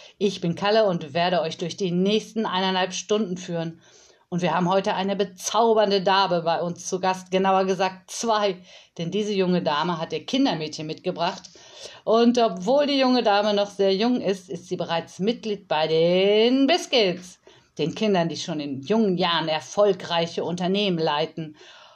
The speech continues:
Und jetzt will ich euch nicht länger auf die Folter spannen. Hier im Studio sitzt die bezaubernde Yolanda Degenhardt. Schön, dass du da bist.“ Yolanda beugte sich zum Mikrofon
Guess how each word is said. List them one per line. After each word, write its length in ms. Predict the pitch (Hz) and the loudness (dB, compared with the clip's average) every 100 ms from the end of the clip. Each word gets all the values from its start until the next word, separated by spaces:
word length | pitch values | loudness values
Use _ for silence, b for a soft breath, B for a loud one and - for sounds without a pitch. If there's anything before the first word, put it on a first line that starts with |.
| B | B
Und 140 | 175 180 | -4 -2
jetzt 320 | 196 - 196 | -2 -4 -2
will 120 | 202 | -2
ich 140 | 180 | 0
euch 160 | 196 185 | -2 -2
nicht 180 | 208 196 | -8 -2
länger 320 | 196 208 185 | 0 2 0
auf 120 | 185 | -2
die 120 | 208 | -6
Folter 420 | 185 - 190 180 156 | -8 -2 -2 -2 -6
spannen. 480 | - 147 156 165 - | -8 -8 -10 -10 -16
Hier 300 | - 277 269 | -4 0 2
im 80 | 254 | 0
Studio 500 | - 220 185 175 170 | 0 0 2 0 -2
sitzt 840 | 160 233 233 - _ - - - | 0 0 0 -12 _ -18 -16 -2
die 320 | 220 185 160 | 0 0 -2
bezaubernde 1040 | 165 165 - 240 208 170 156 156 165 190 185 B B | -4 -4 0 2 2 2 0 2 0 0 -6 B B
Yolanda 880 | 185 180 180 175 202 226 233 233 226 | 2 4 6 4 4 4 4 4 4
Degenhardt. 760 | 220 185 165 151 151 147 147 - b | 4 2 0 -4 -2 -4 -6 -14 b
Schön, 300 | - 269 247 | -4 2 4
dass 200 | 220 214 | 4 2
du 100 | 233 | 2
da 220 | 202 180 156 | 2 2 2
bist.“ 440 | 160 175 - _ _ _ _ _ _ _ _ _ _ _ b b b _ | 0 -4 -14 _ _ _ _ _ _ _ _ _ _ _ b b b _
Yolanda 480 | 180 175 190 226 | -4 -2 0 0
beugte 420 | 208 180 190 185 190 | 0 0 0 -2 -4
sich 220 | 190 185 | -6 -8
zum 160 | 190 | -4
Mikrofon 920 | 175 180 165 170 - 175 190 220 254 | -4 -6 -10 -12 -10 -6 -4 -4 -6